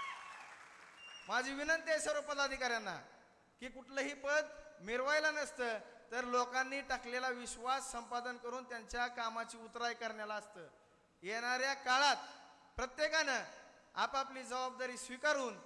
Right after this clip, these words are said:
आपापला गाव वार्ड सांभाळून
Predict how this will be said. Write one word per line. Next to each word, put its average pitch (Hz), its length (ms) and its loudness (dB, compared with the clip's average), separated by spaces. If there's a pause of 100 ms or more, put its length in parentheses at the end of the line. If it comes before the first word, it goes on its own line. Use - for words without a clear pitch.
(580)
आपापला 254 600 2 (420)
गाव 254 380 6
वार्ड 254 260 4
सांभाळून 254 540 0